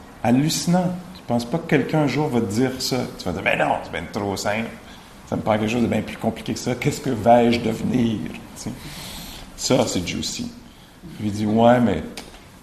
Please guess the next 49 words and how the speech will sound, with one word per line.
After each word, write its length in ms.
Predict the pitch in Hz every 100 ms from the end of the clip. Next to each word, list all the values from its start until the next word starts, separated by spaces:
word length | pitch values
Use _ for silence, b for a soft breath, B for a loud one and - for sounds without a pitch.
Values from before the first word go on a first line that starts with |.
| - - - -
ça, 220 | - - - - - - - -
c'est 160 | - -
pas, 420 | 117 117 101 58
c'est 120 | - -
pas 80 |
terrible, 480 | - 110 92 104 95
finalement. » 480 | - - 71 67 78
C'est 240 | - - -
un, 40 | - -
c'est 180 | - 107
un 60 |
peu 140 | - 120
le 60 | 104
mauvais 340 | 101 110 113
endroit 300 | 107 98 107
où 20 |
mettre 220 | 107 104
son 160 | - 98
attention. 440 | 87 78 - - 101 B B B B - -
Être 320 | 113 - 113
là, 80 | 151
par 160 | 131
exemple, 320 | 110 110 147
ça, 160 | - 160
ça 160 | - 113
peut 180 | -
t'ouvrir 400 | 107 - 98 107
des 120 | 104 101
portes 260 | 107 107
hallucinantes. 560 | 107 98 98 - 104 95 - - B B B
Savoir 340 | - 95 104 104
que 120 | 98
t'es 180 | - 98
là 160 | 98
pendant 320 | - 104 101
que 100 | 98
tu 140 | - 92
y 160 | 92
es. 60 | 90 - - B B B B B B -
Ça 120 | -
passe 240 | - 107
par 200 | - 101
la 100 | 101
posture, 480 | 95 95 - 117 139
ça 120 | -
passe 220 | 104 110 -
par 180 | 104 104
les 120 | 98
sens. 720 | - 101 98 135 151 -